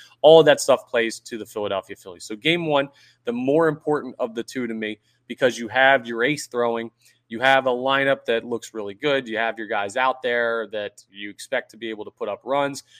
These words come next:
and you're playing a team in Chicago, I know in both games, but, uh, also in the first game, of course, <laughs> and the same team, both games,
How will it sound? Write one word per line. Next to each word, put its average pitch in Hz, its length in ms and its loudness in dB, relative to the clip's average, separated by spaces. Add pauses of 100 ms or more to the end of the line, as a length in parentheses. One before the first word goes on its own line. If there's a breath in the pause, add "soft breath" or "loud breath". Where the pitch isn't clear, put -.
and - 80 -14
you're 185 80 -10
playing 185 260 -4
a 156 40 -20
team 160 240 -8
in 151 60 -10
Chicago, 131 680 -2
I 135 140 -6
know 135 180 -6
in 107 80 -10
both 127 260 -2
games, 107 280 -12
but, 113 180 -4 (480 soft breath)
uh, - 140 -8 (100)
also 143 320 -2
in 180 60 -6
the 196 60 -8
first 147 280 -4
game, 123 160 -6
of 123 140 -14
course, 104 400 -12
<laughs> - 20 -20
and 110 120 -8
the 104 40 -14
same 120 280 -8
team, 127 220 -10
both 117 220 -4
games, 107 380 -8